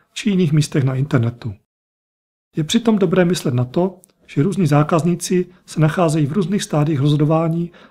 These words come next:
a připravit obsah pro všechny z nich. Pokud se vám podaří dodat lidem správné informace ve správný čas, zvýšíte tím výrazně šanci, že udělají obchod právě s vámi.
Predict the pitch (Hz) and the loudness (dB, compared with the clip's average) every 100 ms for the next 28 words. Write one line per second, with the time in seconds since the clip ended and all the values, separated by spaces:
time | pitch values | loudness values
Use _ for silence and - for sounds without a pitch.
0 | _ _ - 202 208 196 156 - 151 - | _ _ -4 0 0 0 -4 -2 -2 0
1 | 190 - 175 - 147 120 110 - _ _ | -4 -2 -4 0 0 0 -6 -10 _ _
2 | _ _ _ _ _ _ _ - 156 214 | _ _ _ _ _ _ _ -8 -2 -2
3 | 214 196 165 170 214 170 117 - _ _ | 2 2 2 0 -2 -2 -4 -6 _ _
4 | 135 160 135 147 151 147 147 143 156 175 | 0 0 2 2 2 2 0 2 2 0
5 | 147 147 143 - 135 - 143 127 123 - | -2 0 0 -2 -4 -4 -4 -2 -2 -2
6 | 127 175 - _ _ _ _ _ - 131 | -4 -4 -8 _ _ _ _ _ -12 -6
7 | 160 - 196 196 190 185 185 180 _ 151 | -4 -4 -2 0 0 -2 -4 -6 _ 0
8 | 156 151 120 - 139 151 175 180 _ - | 2 0 -4 -2 -2 -2 -6 -8 _ -20
9 | - - 151 165 180 - 147 - 123 127 | -10 0 2 2 -2 -6 -8 -4 -2 -2
10 | - 120 127 110 | -4 -2 -2 -4